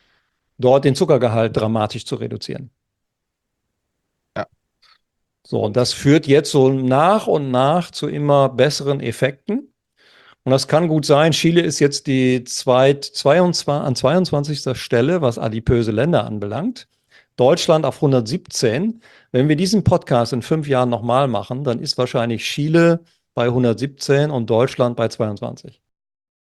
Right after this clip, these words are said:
Speaker 1: Im Übrigen, in Japan ist die Übergewichtsrate bei fünf Komma fünf Prozent.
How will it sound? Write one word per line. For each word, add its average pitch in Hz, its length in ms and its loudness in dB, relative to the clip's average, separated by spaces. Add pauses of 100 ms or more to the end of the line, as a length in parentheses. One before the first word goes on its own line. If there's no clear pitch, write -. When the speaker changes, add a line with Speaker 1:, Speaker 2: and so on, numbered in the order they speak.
(520)
Speaker 1:
Im 135 120 2
Übrigen, 147 560 4 (280)
in 123 140 0
Japan 113 680 0 (720)
ist - 80 -12
die 139 80 0
Übergewichtsrate 120 880 0
bei 113 220 0
fünf 170 400 -2
Komma 131 260 2
fünf 131 400 -2
Prozent. 110 560 -4